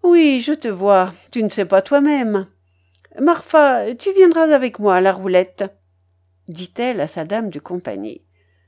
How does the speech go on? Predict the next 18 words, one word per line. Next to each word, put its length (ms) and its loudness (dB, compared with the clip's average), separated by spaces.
Mais 280 -2
cela 420 -4
ne 100 -4
se 160 -14
peut 280 -8
pas, 280 -2
ma 180 -4
tante. 600 -6
On 100 -2
ne 160 2
laissera 540 -4
entrer 540 -8
ni 240 0
Marfa 560 -2
ni 160 0
Potapitch. » « 880 -6
Quelle 200 4
bêtise ! 680 -4